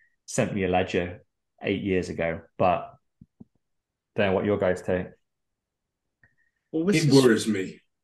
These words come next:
Speaker 2: It was even before this. It was when all the F T X st-, stuff started happening. I started looking at Ledger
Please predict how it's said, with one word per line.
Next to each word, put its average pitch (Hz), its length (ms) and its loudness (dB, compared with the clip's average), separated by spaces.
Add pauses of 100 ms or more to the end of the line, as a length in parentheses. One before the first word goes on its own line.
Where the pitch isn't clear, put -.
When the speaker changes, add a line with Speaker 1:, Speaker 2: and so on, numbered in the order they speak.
(880)
Speaker 2:
It 170 60 0
was 170 160 2
even 208 240 0
before 143 400 0
this. 113 400 -2
It 117 80 -8
was 110 180 -8
when 131 140 0
all 127 140 0
the 117 120 0
F 113 140 -8
T 120 160 -4
X - 300 -6
st-, - 180 -14
stuff - 220 0
started 107 260 -4
happening. 113 580 -8
I 101 60 -10
started - 320 -4
looking 117 280 -10
at 120 60 -10
Ledger 123 480 -6